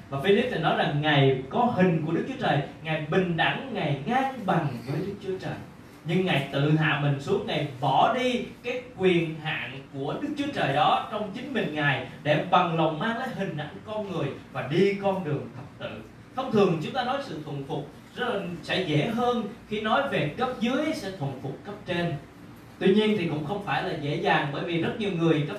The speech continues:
dưới vẫn không phục, không thuần phục cấp trên ở trong công việc của mình. Nhưng mà nếu mà nói cái điều, điều đơn giản nhất của cuộc sống đó thì cấp dưới phải thuần phục cấp trên. Nhưng mà đây Chúa Giêsu cho chúng ta một cái hình mẫu lớn hơn,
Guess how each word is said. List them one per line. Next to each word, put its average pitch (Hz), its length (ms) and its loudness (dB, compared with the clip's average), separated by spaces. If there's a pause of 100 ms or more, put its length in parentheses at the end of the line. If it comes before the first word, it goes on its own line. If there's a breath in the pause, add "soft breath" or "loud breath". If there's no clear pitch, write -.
dưới 214 160 4
vẫn - 240 -4
không 180 320 -6
phục, 143 140 -12 (280)
không 185 220 -2
thuần 135 180 -2
phục - 180 -8
cấp 190 200 -2
trên 170 200 4
ở 151 140 -2
trong 170 160 -6
công 160 180 -2
việc 131 200 -4
của 151 120 -4
mình. 160 180 2 (240 loud breath)
Nhưng 240 100 -2
mà 226 120 6
nếu 285 140 4
mà 247 80 6
nói - 220 4
cái 277 120 0
điều, 202 180 4 (180)
điều 190 180 6
đơn 247 240 4
giản 214 180 0
nhất 302 120 -2 (840)
của 339 200 4
cuộc 392 180 8
sống - 240 -2
đó 294 180 4
thì - 140 -6
cấp 247 160 -6
dưới 277 200 -4
phải 220 200 -8
thuần 143 200 -8
phục - 200 -12
cấp 220 160 -10
trên. 202 300 4 (200 loud breath)
Nhưng 233 100 4
mà 240 80 8
đây 247 140 4
Chúa 294 140 2
Giêsu 269 140 0 (100)
cho 262 100 -2
chúng 262 120 -6
ta 269 80 -6
một 202 180 -6
cái 240 80 -2
hình 185 240 0
mẫu 220 240 0
lớn 277 280 0
hơn, 269 280 -2